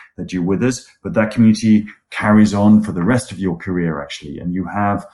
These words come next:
a set of like-minded people who can support you, who can challenge you, who can help you.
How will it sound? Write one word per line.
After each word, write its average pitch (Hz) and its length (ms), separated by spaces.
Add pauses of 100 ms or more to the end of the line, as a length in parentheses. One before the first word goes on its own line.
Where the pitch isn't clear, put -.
(200)
a - 60
set 113 300
of 104 80
like-minded 95 640
people 107 420
who 87 100
can 87 140
support 110 500
you, 107 180
who 87 140
can 85 160
challenge 98 460
you, 98 140
who 90 160
can 85 160
help 82 240 (100)
you. - 100